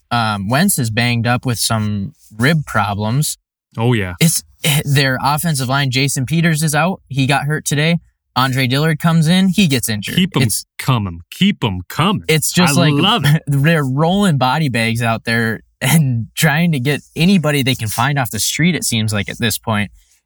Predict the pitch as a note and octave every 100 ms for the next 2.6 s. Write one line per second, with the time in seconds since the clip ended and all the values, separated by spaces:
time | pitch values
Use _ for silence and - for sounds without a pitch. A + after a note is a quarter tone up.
0 | - B2+ A#2 B2 C3 A#2 D3+ C#3 B2+ A2+
1 | G2+ D#3 A2+ A2 A2+ A2 G2+ A2+ C#3 -
2 | A2 G#2 A#2 A#2+ A2+